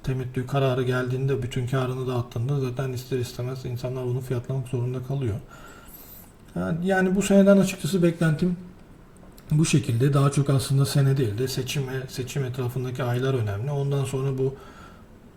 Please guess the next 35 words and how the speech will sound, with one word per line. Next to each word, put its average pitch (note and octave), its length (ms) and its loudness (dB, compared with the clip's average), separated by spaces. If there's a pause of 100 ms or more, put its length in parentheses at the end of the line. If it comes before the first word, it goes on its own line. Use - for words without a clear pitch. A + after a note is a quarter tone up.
(640)
yani A#2+ 500 -2 (140)
faiz C3 540 -2
düşüşleri C3+ 520 -4
ne D3 100 0
zaman A#2 280 -2
başlar? C#3 320 -4
Şu C#3+ 180 -6
an C3+ 140 -2
kestirmek C#3 520 -4
gerçekten C#3 380 -4
çok C#3+ 220 -4
zor. C#3+ 220 -2
Çünkü C#3+ 240 0
enflasyon, C3+ 560 -2
e, - 1000 -16 (920)
pek C#3+ 260 -2
beklendiği C#3 580 2
gibi C#3+ 160 0
gitmiyor B2 360 -4
şu A#2+ 180 -6
an. F3 80 -6 (380)
Beklenenin C3+ 420 0
üzerinde C3 400 0
rakamlar B2 420 -2
geliyor. A2+ 400 -4
Bundan C3+ 280 -4
sonra C#3 240 -4
nasıl D3 260 -4
olur? D3+ 220 -6
Bu, D3 340 -4
bunu D3 240 -2
biraz C#3+ 240 -2
takip C#3+ 300 -2
edip C3+ 300 -8
göreceğiz. C#3+ 460 -2